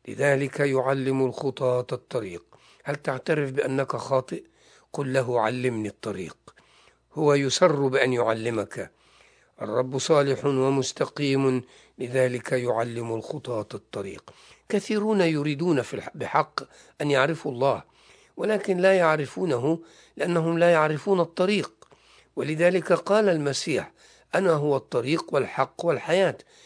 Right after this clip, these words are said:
وأنه هو الطريق الوحيد لمعرفة الله. والله يريد أن يعلم الخطاة الطريق، يدرب الودعاء في الحق كما يدرب الأب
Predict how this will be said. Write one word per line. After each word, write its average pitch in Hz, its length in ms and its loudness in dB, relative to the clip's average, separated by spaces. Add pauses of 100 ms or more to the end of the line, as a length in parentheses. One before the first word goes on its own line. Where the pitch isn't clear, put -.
(260)
وأنه 151 280 0
هو 156 300 2
الطريق 156 540 -2
الوحيد 151 460 -4
لمعرفة 135 600 -2
الله. 165 360 0 (1600)
والله 139 560 2
يريد 175 460 2
أن 139 180 0
يعلم 131 480 2
الخطاة 120 540 -6
الطريق، 120 520 -6 (300)
يدرب 160 720 0
الودعاء 123 1040 0 (300)
في - 120 -8
الحق 110 340 -8 (460)
كما 185 300 4
يدرب 143 640 0
الأب 135 460 0